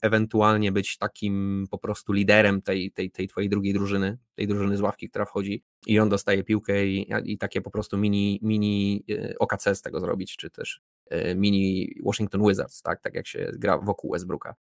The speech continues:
e, przez te dwadzieścia, dwadzieścia pięć minut w meczu, ale nie wiem też, czy Lakers mają na tyle składu w ogóle, żeby coś takiego zrobić. Ja nie wiem, czy tam jest wo-,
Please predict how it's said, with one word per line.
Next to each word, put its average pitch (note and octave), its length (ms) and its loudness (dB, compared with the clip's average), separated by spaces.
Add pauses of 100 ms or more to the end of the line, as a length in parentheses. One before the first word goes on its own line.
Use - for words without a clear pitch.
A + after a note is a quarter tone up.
(120)
e, G2 160 2
przez - 220 2
te - 80 2
dwadzieścia, G2 420 2
dwadzieścia G2 380 0
pięć - 220 -2
minut G2 220 0
w - 20 -10
meczu, A#2 340 2 (320)
ale F3 180 10
nie A3+ 180 8
wiem D#3 120 6
też, - 180 4
czy - 160 0
Lakers G#2+ 340 6
mają A#2+ 240 8
na C3 140 2
tyle A#2+ 220 4
składu D3 360 6
w - 20 4
ogóle, G2+ 240 6
żeby G2+ 180 -2
coś - 160 -8
takiego G2+ 280 -2
zrobić. G2 340 -2
Ja A2 60 0
nie B2 120 2
wiem, B2 100 2
czy A2+ 120 -2
tam A2+ 160 4
jest A2+ 360 2
wo-, A2 160 2